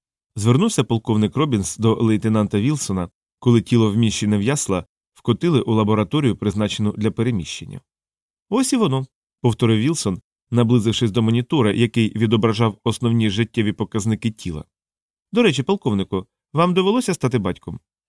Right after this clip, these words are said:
«Ні», відповів Робінс. «Мої особисті прагнення не заходили так далеко». «Гаразд»,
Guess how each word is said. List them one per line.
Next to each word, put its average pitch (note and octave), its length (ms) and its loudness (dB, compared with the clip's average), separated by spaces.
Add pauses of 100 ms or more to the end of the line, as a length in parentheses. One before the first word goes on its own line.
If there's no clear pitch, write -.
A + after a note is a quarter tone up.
(160)
«Ні», G2 300 -2 (360)
відповів G2+ 400 0
Робінс. F2+ 440 -6 (380)
«Мої G#2+ 220 4
особисті G2+ 460 0
прагнення G#2 540 0
не A#2 140 0
заходили G#2 480 -2
так F#2+ 180 -4
далеко». F2 480 -6 (440)
«Гаразд», G#3 420 -2